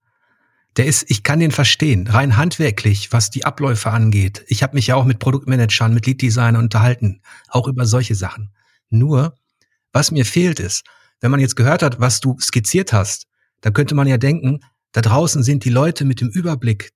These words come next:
die, und Vision Keeper, meine Güte, was ist das für ein Begriff? Da denke ich ja tatsächlich an jemanden, der krea-, ein kreativer Künstler Minimum ist. Das muss ja ein,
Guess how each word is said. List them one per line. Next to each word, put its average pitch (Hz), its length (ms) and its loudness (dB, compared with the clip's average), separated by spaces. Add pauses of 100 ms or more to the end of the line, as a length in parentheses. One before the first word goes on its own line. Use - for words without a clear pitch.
die, 123 220 -2 (220)
und 110 260 0
Vision 170 240 2
Keeper, 120 480 0
meine 131 340 2
Güte, 120 460 -2
was 120 260 0
ist - 220 -2
das 135 160 -2
für - 120 -4
ein 127 80 2
Begriff? 123 440 -2 (180)
Da 107 100 0
denke 135 200 0
ich 120 80 -6
ja 139 80 0
tatsächlich 143 600 -2
an 127 120 2
jemanden, 120 480 2 (320)
der 120 80 0
krea-, 135 260 -2
ein 123 80 -2
kreativer 135 480 0
Künstler 170 420 0
Minimum 131 440 2
ist. 85 260 -4 (400)
Das 113 220 -2
muss 160 220 0
ja 151 80 2
ein, 110 120 -2